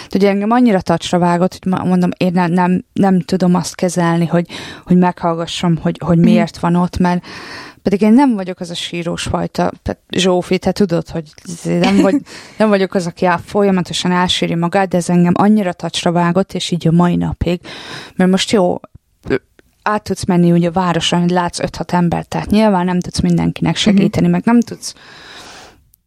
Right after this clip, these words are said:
Speaker 1: jó, egy kis változást tudsz esetleg az életükben, ha most viszel nekik egy teát, vagy, vagy adsz nekik egy fontot, vagy valamit, vagy egy szál cigit, de így ennél többet nyilván nem tudsz tenni. Rengeteg ilyen ember van a világon, és nem csak itt, hanem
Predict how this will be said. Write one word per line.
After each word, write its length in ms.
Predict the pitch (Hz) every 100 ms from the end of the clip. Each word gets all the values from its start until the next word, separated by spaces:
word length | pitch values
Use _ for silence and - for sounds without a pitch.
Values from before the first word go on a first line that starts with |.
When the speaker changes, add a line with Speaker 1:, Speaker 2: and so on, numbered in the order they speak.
| _
Speaker 1:
jó, 260 | - 233 190
egy 140 | 170
kis 180 | - 196
változást 520 | 208 185 175 165 160
tudsz 240 | - 180 -
esetleg 440 | 175 175 - 170
az 120 | 170
életükben, 600 | 180 175 165 180 160 170
ha 80 | 175
most 240 | 180 - -
viszel 280 | 190 165
nekik 320 | 165 160 - -
egy 120 | -
teát, 580 | - 165 156 156 160 -
vagy, 180 | 165 156
vagy 180 | 160 175
adsz 220 | 160 -
nekik 320 | 160 - -
egy 120 | 131
fontot, 540 | - - 160 165 165 -
vagy 180 | 160 -
valamit, 360 | 156 160 165
vagy 140 | - 165
egy 80 |
szál 340 | - - 156 156
cigit, 400 | - 175 190 - - - - - -
de 100 | 190
így 140 | 180
ennél 300 | 190 196 202
többet 340 | - 190 202 208
nyilván 300 | 220 214 233
nem 140 | 262
tudsz 280 | - 156 -
tenni. 320 | 165 156 170
Rengeteg 500 | 190 214 180 - 170
ilyen 160 | 170 175
ember 340 | 165 165 170
van 120 | 170
a 80 | 175
világon, 440 | 175 180 175 175 185
és 160 | 180
nem 180 | - 165
csak 220 | - -
itt, 160 | 156 -
hanem 300 | 165 170